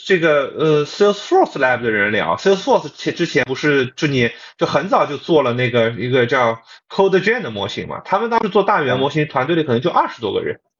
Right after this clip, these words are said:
Speaker 2: 他们出了一个东西是叫 Einstein 吗？
Speaker 1: 呃，对，呃，呃，
Speaker 2: 嗯。
Speaker 1: 对，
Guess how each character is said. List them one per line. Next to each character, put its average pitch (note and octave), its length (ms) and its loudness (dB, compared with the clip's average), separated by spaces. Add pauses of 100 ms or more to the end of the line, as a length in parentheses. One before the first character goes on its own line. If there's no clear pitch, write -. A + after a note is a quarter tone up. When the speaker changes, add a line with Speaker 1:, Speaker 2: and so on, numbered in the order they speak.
(360)
Speaker 2:
他 G3 60 -2
们 G3+ 100 0
出 - 160 -2
了 F#3 80 2
一 E3 40 2
个 E3+ 80 4
东 E3 140 -2
西 E3 80 -4
是 D#3 140 -6
叫 D3 100 2
Einstein B2+ 600 -4
吗？ - 140 -16 (1000)
Speaker 1:
呃， D3 160 4
对， B3+ 240 0 (320)
呃， - 320 -4
呃， D#3+ 600 4
Speaker 2:
嗯。 - 120 -12 (100)
Speaker 1:
对， D4+ 180 2